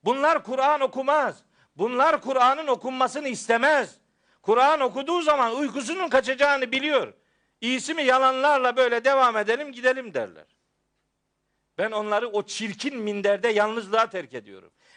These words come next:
Ebediyen onlarla o çirkinlik minderinde güreşmeyeceğim. Benim cihadım bir kişiyi olsun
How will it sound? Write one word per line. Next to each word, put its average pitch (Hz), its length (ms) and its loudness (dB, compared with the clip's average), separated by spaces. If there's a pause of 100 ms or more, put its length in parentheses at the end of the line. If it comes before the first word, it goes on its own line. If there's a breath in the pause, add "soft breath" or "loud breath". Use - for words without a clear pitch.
(120 soft breath)
Ebediyen 247 640 2
onlarla 226 440 0
o 214 140 0
çirkinlik 233 600 -10
minderinde 214 540 -6
güreşmeyeceğim. 123 720 -8 (1600)
Benim 190 360 -4
cihadım 180 760 -2 (380)
bir 180 420 -6
kişiyi 165 440 -10
olsun 202 600 -6